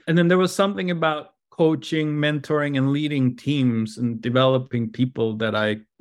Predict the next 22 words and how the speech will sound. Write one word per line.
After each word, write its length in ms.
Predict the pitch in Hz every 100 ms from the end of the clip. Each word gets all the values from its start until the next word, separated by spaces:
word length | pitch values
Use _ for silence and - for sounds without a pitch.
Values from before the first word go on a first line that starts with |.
| 131 123 -
got 440 | 127 117 104 -
a 80 | -
lot 260 | 120 113 113
of 240 | 110 104 -
gratification 720 | - 107 113 113 - 113 110 107
out 160 | 80
of. 100 | 62 - _
So 400 | _ 139 120 117
it 80 | 143
was 540 | 131 135 127 120 117 -
just 220 | - 110 -
something 520 | 117 110 123 113 110 - _
I 220 | - 113 107
happened 380 | 131 127 120 110
to 60 | 113
be 120 | 110
okay 360 | 107 110 180 175
at, 360 | 147 120 - _ -
and 220 | 117 110
I 200 | 113 110 110 -
truly 400 | - 131 113 107
enjoyed. 600 | 104 107 127 120 110